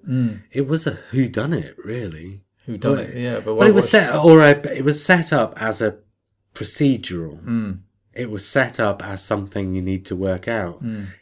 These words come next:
Speaker 2: And if you're gonna set something up as something you need to work out, as we saw this week, just with that one scene with Clara,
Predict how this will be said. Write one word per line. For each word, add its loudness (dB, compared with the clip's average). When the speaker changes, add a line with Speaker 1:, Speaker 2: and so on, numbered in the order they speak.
Speaker 2:
And -6
if -10
you're -2
gonna 0
set 0
something -4
up -4
as -8
something -4
you -4
need -2
to -4
work -2
out, -2
as 2
we -2
saw 0
this -6
week, -2
just -10
with -4
that -2
one -4
scene -2
with -8
Clara, 0